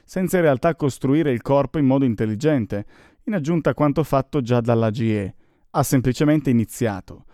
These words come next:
Ha cominciato a raccogliere mest. Beh, deve tenersi stretto questo pezzo di mest, chiamato corpo umano. Potrebbe benissimo doversi tenere stretto un altro pezzo di mest,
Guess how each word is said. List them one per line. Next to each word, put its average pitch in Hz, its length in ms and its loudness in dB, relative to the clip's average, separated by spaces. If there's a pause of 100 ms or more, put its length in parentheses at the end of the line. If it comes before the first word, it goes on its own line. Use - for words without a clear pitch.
(180)
Ha 151 100 -6
cominciato 180 540 0
a 180 40 0
raccogliere 190 640 0
mest. - 500 -6 (720)
Beh, 156 320 0 (300)
deve 151 240 2
tenersi 143 340 2
stretto 151 380 -2
questo 113 260 -4
pezzo 120 400 -2
di 110 80 0
mest, 120 440 -2
chiamato 117 500 -2 (220)
corpo 131 420 2
umano. 113 640 0 (400)
Potrebbe 160 360 2
benissimo 151 400 2
doversi 135 400 2
tenere 131 280 2
stretto 143 360 -4
un 135 80 2
altro 131 240 0
pezzo 127 280 -2
di 117 120 0
mest, 127 360 0